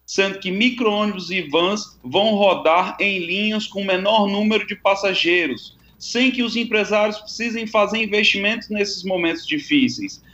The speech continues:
A gente tem vários empresários do transporte escolar, a gente tem vários empresários, é, do transporte turístico,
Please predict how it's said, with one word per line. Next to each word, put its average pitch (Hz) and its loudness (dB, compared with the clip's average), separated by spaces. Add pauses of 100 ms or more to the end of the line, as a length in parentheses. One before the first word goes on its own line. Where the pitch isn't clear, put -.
A 131 2
gente 190 -2
tem 196 -2
vários 196 2
empresários 190 0
do 175 -4
transporte 156 -2
escolar, 143 6
a 165 2
gente 160 -4
tem 151 4
vários 165 2
empresários, 147 0 (300)
é, 147 4
do 151 0
transporte 156 2
turístico, 175 0